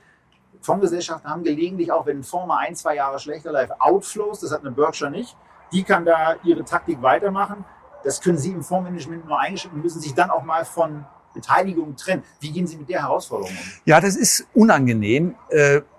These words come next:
Speaker 2: selbst wenn es gut läuft, verkaufen <laughs> manchmal die Anleger, weil sie sagen, „Ich muss Gewinne mitnehmen“ und so weiter. Also das ist etwas anstrengend. Zum Glück bewege ich mich in liquiden Märkten. Also praktisch macht es nichts aus, wenn ich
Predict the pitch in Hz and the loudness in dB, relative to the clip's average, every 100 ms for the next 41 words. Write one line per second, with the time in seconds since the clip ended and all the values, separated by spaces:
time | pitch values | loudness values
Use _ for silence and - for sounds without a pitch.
0 | - - _ - 139 160 - 220 190 - | -20 -20 _ -2 6 6 8 6 4 2
1 | 208 262 180 123 117 - - 143 165 165 | 0 2 4 4 4 0 0 6 6 6
2 | 170 147 165 147 127 143 151 151 143 143 | 4 6 6 6 4 4 4 4 6 4
3 | 170 160 170 156 135 180 170 160 156 151 | 4 0 2 2 2 2 2 0 -2 -2
4 | 165 131 143 - 170 170 185 - - 170 | -2 2 2 2 2 2 2 -2 -16 -2
5 | - 143 151 147 - 156 _ _ _ - | 2 4 6 4 0 -12 _ _ _ 0
6 | 185 - - 175 208 - 127 139 - 175 | 0 0 0 4 4 4 0 0 -2 -2
7 | 202 214 - _ - 165 185 196 147 156 | -2 -6 -10 _ 0 4 4 4 2 2
8 | 160 147 139 131 135 123 98 95 - 110 | 2 0 -2 -2 -2 0 2 0 0 2
9 | 123 - 135 - 127 117 127 120 120 - | 2 2 0 0 0 2 2 0 0 2
10 | 92 127 135 120 113 | 4 4 4 0 0